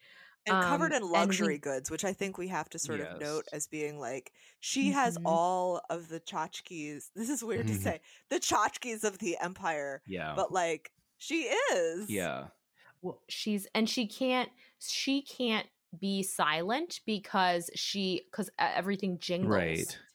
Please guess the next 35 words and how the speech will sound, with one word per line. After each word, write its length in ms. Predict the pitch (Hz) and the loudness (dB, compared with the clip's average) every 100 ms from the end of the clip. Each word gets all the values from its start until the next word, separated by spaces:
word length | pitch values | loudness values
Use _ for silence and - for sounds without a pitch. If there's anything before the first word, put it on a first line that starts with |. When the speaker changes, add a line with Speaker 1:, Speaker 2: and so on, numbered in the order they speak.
| _ _ _ _ _ _ _ | _ _ _ _ _ _ _
Speaker 2:
Um, 320 | 185 185 165 151 | 2 2 2 0
'cause 140 | 214 | -4
she's 220 | - 196 | -2 -2
covered 400 | - 196 180 180 | -2 0 2 4
in, 240 | 175 170 170 | 4 0 -2
in 220 | 170 170 | -4 -4
so, 420 | - 190 170 165 - | -2 0 0 -2 -4
in 160 | 185 | -6
so 260 | 180 196 170 | -4 -2 -2
much 600 | 165 160 - - - - - | 0 0 0 -2 -6 -8 -6
Speaker 1:
Gold 340 | 190 180 185 180 | 0 2 4 2
and 120 | 175 | 2
Speaker 2:
um, 60 | |
Speaker 1:
ivory. 760 | 175 165 208 - - - 196 196 - | 4 2 0 -4 -6 -10 -10 -12 -6
She 140 | 254 | 2
had 120 | 240 | 4
a 80 | 196 | 4
whole 320 | - 302 254 - | 4 4 4 4
elephant 520 | 220 214 175 151 135 | 4 4 4 2 2
Speaker 2:
yeah. 0 | |
Speaker 1:
o-, 200 | 127 90 | 0 0
all 200 | 160 151 | 2 2
over 220 | 147 123 160 | 0 -4 -6
her. 380 | - 135 190 - - | -4 -6 -6 -12 -12
Speaker 3:
S-, 320 | - - - _ _ _ _ _ - | -10 -10 -14 _ _ _ _ _ -12
well, 200 | - 165 | -2 0
Speaker 2:
Yeah. 140 | 151 | 0
Speaker 3:
and 100 | - | 0
also 260 | 185 190 151 - _ _ - | 0 0 -2 -4 _ _ -2
Speaker 2:
A-, 140 | 226 226 _ | 0 0 _
and 200 | 220 214 | -4 2
Speaker 3:
No, 120 | 151 117 | 4 4
go 80 | |
ahead. 120 | 98 80 | 4 0
Speaker 2:
yeah. 200 | - | -4